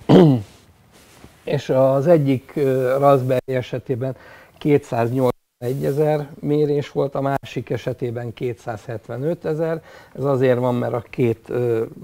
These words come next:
Raspberryt nem egy időben indítottam el. Na most, hogyha ezt nézzük, akkor a, vagyis hogyha összeadjuk ezt a két számot, megszorozzuk öttel, akkor látjuk, hogy itt már kétmillió hétszáznyolcvanháromezer eredmény van.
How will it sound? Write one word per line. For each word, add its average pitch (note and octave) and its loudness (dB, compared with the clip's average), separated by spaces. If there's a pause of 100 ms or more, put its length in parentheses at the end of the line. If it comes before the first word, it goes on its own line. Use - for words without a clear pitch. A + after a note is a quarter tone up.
Raspberryt A#2+ -6
nem A2+ -10
egy G#2+ -14
időben A2+ -10
indítottam A2 -12
el. G#2+ -12 (680)
Na B2+ -4
most, C3 -2
hogyha D#3 -2
ezt D3+ -2 (320)
nézzük, B2+ -2 (220)
akkor C#3 -4
a, C#3+ -4 (320)
vagyis B2+ -4
hogyha C#3 -2
összeadjuk B2+ -2
ezt C3 -6
a A#2+ -4 (300)
két C3 0
számot, D3+ -4
megszorozzuk A#2+ -4
öttel, E3+ -4 (300)
akkor D#3 -4
látjuk, D#3+ 0
hogy D3 0
itt D3+ -4
már D3 -2
kétmillió C3+ 0
hétszáznyolcvanháromezer A#2+ -4
eredmény G#2+ -8
van. A2 -12